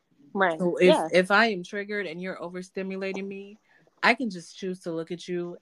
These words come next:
Speaker 2: and turn my music up and pretend like I don't even hear what you're saying or what's happening.
Speaker 1: Mm-hmm.
Speaker 2: And,
Speaker 1: Exactly.
Speaker 2: you know, wha-, whatever works for you, however you cope,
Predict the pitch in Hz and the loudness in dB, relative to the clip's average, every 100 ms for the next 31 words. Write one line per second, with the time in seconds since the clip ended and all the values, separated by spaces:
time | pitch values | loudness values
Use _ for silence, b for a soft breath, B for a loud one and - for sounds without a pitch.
0 | - 156 151 165 165 160 160 156 156 156 | -8 -8 -4 -4 -2 0 -2 -2 -2 -2
1 | 160 - - 151 151 160 151 143 131 151 | -2 -6 -12 -10 -8 -6 -4 -4 -6 -6
2 | 147 139 143 151 139 139 127 131 - - | -10 -14 -16 -14 -12 -10 -12 -10 -10 -10
3 | 87 156 156 147 - 139 - - - 180 | -12 -10 -6 -6 -6 -8 -10 -16 -18 -20
4 | - _ _ _ _ _ _ _ _ _ | -20 _ _ _ _ _ _ _ _ _
5 | _ 180 175 165 - 170 170 190 202 170 | _ -14 -12 -14 -14 -12 0 4 4 0
6 | - 180 - 160 143 _ _ _ 233 339 | -8 -10 -8 -10 -12 _ _ _ 4 6
7 | 247 208 202 240 214 311 359 247 180 208 | 6 4 2 -4 0 2 2 0 -6 -8
8 | 214 - 180 170 208 202 190 185 175 160 | -8 -14 -12 -8 -8 -6 -6 -4 -4 -6
9 | 156 185 220 - 233 233 - | -6 -6 -8 -4 -2 -2 -4